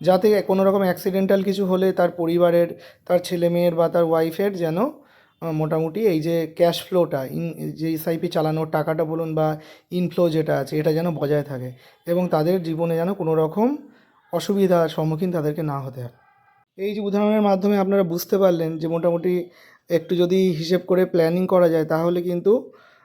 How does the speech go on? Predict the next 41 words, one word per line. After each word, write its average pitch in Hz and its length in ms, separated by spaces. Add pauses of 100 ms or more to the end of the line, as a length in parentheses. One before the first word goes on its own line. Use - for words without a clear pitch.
(120)
আহ, 156 300
যেমন 165 380
মাসিক 170 340
খরচগুলো 175 880
মেটাতেও 175 460
হিমশিম 170 400
খেতে 180 240
হয় 180 140
না, 214 140
তেমনি 190 400 (500)
সঞ্চয়ের 165 440
জন্যও 196 300
বেশ 175 220
একটা 170 220
অর্থ 160 260
রাখা 147 300
যায়। 127 260 (280)
সুতরাং 185 360
আমি 180 180
আপনাদের 180 360
বলবো, 165 340
আপনারাও 170 340
নিজেরা 170 340
এইভাবে 175 280
নিজেদের 165 320
খরচ 156 320
লিখে 156 260
ফেলুন 180 320 (380)
এবং 170 180
খামে 165 260
খামে 180 220
ভাগ 156 240
করে 170 200
রেখে 156 280
দিন। 214 300 (320)
দেখবেন 196 360
মাসের 196 300
শেষে 202 280
আপনার 180 340
কিন্তু 190 260
আগের 170 240